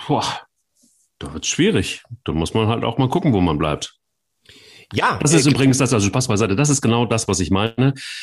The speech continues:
Speaker 1: Rangnick sorgt immer wieder dafür, guter Mann, ne? Also der hat wirklich tolle Arbeit geleistet, darüber müssen wir, glaub ich, wirklich nicht reden in diesem Podcast. Aber er schafft es auch, aber auch immer wieder ungeschickt zu sein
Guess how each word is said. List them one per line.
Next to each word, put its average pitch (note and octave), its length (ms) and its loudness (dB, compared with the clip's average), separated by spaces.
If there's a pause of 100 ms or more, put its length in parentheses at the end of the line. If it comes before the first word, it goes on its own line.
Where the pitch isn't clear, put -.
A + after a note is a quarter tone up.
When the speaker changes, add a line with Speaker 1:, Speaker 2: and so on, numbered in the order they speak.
(200)
Speaker 1:
Rangnick C#3 440 2
sorgt B2+ 360 0
immer G3+ 520 4
wieder D3+ 160 2
dafür, B2 320 0
guter A#2+ 260 2
Mann, D2+ 300 0
ne? D3+ 260 0
Also G#2+ 220 0
der G2+ 80 2
hat A2+ 180 -2
wirklich A2 220 -4
tolle G#2 180 0
Arbeit G2+ 300 0
geleistet, F#2 340 0
darüber F2+ 240 0
müssen F2+ 220 2
wir, E2 40 2
glaub D#2+ 200 -2
ich, D#2 80 -6
wirklich E2 240 -4
nicht F2+ 160 -4
reden E2 160 0
in C#2+ 100 -2
diesem C#2+ 220 -6
Podcast. D2 440 -6 (600)
Aber - 160 -2
er B2+ 80 0
schafft - 400 2
es G3 160 0
auch, C#3+ 240 -2
aber - 100 0
auch - 240 -4
immer D#3+ 260 4
wieder C#3+ 240 2
ungeschickt G#2+ 480 2
zu D2+ 120 -4
sein E2 500 0